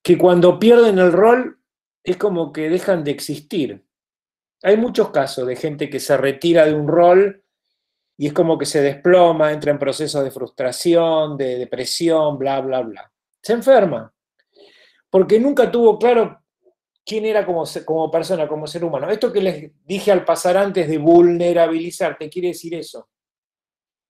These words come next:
No me creo que soy el número uno, o por supuesto,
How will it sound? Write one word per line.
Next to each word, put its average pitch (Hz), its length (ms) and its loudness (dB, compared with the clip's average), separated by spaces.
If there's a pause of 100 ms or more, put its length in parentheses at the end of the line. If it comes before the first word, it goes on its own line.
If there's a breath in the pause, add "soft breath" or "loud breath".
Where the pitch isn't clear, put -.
(120)
No 208 120 4
me 226 160 4
creo 247 280 6
que 165 80 -2
soy 151 300 -2
el 151 160 -2
número 151 400 0
uno, 151 160 -4
o 147 160 -14
por 160 140 -2
supuesto, 160 500 0